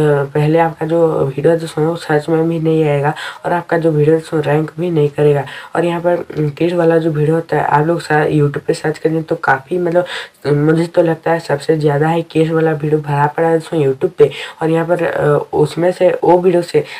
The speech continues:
आपका video search में आ गया तो और क्या चाहिए दोस्तों, बहुत ही ज़्यादा यहाँ पर आपका video views आ जाएंगे। इसीलिए दोस्तों सबसे, अ, last वाला ये tips है दोस्तों, last है but not the least, ये काफ़ी ज़्यादा यहाँ पर आप लोग को फॉलो करना पड़ेगा,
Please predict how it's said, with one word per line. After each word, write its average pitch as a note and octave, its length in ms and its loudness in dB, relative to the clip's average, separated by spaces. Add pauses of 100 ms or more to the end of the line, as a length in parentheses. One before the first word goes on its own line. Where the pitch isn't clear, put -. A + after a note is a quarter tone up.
(140)
आपका F3 300 0
video E3+ 300 0
search D#3+ 320 -4
में E3 120 0
आ D#3 120 0
गया D3 160 0
तो - 180 -4
और D#3 380 -2
क्या D3+ 240 0
चाहिए D3 260 2
दोस्तों, C#3+ 400 -2
बहुत D3 300 -2
ही F#3 60 2
ज़्यादा E3 240 -2
यहाँ D#3 260 0
पर D#3 80 -2
आपका D#3 280 -4
video D3 340 0
views F3+ 420 -6 (140)
आ - 80 -2
जाएंगे। C#3+ 380 -2 (280)
इसीलिए F3+ 280 2
दोस्तों F3+ 240 2
सबसे, E3 340 -2
अ, C#3 680 0
last D3 320 2
वाला E3 220 2
ये D#3+ 180 2 (120)
tips D#3+ 240 0
है E3 60 4
दोस्तों, D3+ 320 -2
last D3+ 420 0
है D3+ 120 0
but D#3 180 0
not D3+ 240 0
the D3 180 2
least, D3+ 320 -2
ये D#3 160 2
काफ़ी D3+ 380 -4
ज़्यादा E3 220 0
यहाँ D#3 220 0
पर D#3+ 100 0
आप D3+ 160 0
लोग D#3 100 -2
को D3+ 100 -2
फॉलो D3+ 320 0
करना D3+ 340 -2
पड़ेगा, D3 300 -2